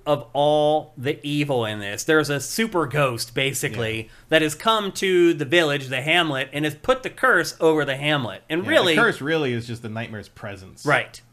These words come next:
Speaker 1: Because, as you said, it's giving people horrible nightmares,
Speaker 2: Mm-hmm.
Speaker 1: it's making them unstable and crazy, it's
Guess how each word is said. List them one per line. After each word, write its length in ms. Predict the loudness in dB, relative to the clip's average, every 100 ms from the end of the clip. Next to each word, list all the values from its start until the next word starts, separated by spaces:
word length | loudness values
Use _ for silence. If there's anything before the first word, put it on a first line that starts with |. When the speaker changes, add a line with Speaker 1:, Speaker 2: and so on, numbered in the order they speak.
| _
Speaker 1:
Because, 260 | 0 0 2
as 200 | 0 0
you 120 | -2
said, 420 | 2 2 2 0
it's 100 | -6
giving 240 | -2 -2 -2
people 260 | -4 -4
horrible 340 | -2 -2 -2 -2
nightmares, 520 | -2 -2 0 2 0
Speaker 2:
Mm-hmm. 80 | -2
Speaker 1:
it's 100 | -6
making 240 | -6 -4
them 140 | -6 -6
unstable 640 | -8 -4 -2 0 0 -2
and 100 | -2
crazy, 560 | -4 -2 0 0 -2 -4
it's 100 | -6